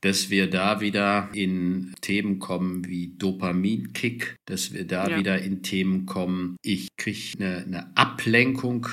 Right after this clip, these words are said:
Speaker 1: geboten, ich krieg nochmal Dopaminschauer. Und damit sind wir ja letztlich bei unserem Kernthema, dass wir für Nüchternheit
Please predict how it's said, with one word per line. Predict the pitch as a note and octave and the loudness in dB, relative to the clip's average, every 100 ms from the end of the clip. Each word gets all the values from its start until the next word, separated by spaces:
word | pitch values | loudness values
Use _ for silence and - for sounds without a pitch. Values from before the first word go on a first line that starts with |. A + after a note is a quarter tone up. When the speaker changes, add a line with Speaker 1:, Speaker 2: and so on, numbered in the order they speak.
| - | -6
Speaker 1:
geboten, | A2+ F#2+ G#2 A2 A#2 A#2 G#2 G2+ G#2 | -6 -4 -2 0 -2 -2 0 0 -2
ich | G#2 - | -10 -8
krieg | G2+ F#2 F2+ | -8 -6 -4
nochmal | F#2+ - F#2+ F#2 F2+ F2+ | -4 -2 -2 -2 -2 -4
Dopaminschauer. | G2 F#2 F#2 F2+ F#2 F2+ F2 G2+ G#2+ | -6 -4 -2 -2 -2 -2 -2 0 0
Und | F2 F#2+ | 0 -2
damit | F#2 G2 | 0 0
sind | G2 G2 | 2 2
wir | G#2 | 2
ja | G2+ F#2+ F#2 | 2 2 0
letztlich | E2+ A#2 - - A#2 A#2 A#2+ - - | 0 0 2 -2 0 -2 -2 -10 -6
bei | F#2+ | -4
unserem | F#2+ G#2 F#2 F2 E2+ - - | -2 -2 0 0 -2 -6 0
Kernthema, | G2 G2+ A#2+ A#2 A#2+ B2+ B2+ C3 C3+ | 4 4 2 0 -2 0 0 -2 -2
dass | G2+ F#2 F#2 - - - | -2 -2 0 -2 -2 -4
wir | A2 G2+ F#2 F2 | -2 0 0 -4
für | - F#2 | -4 -2
Nüchternheit | F#2+ A2 - G#2 G2 G2 G2 - | 0 0 0 -2 0 0 0 -4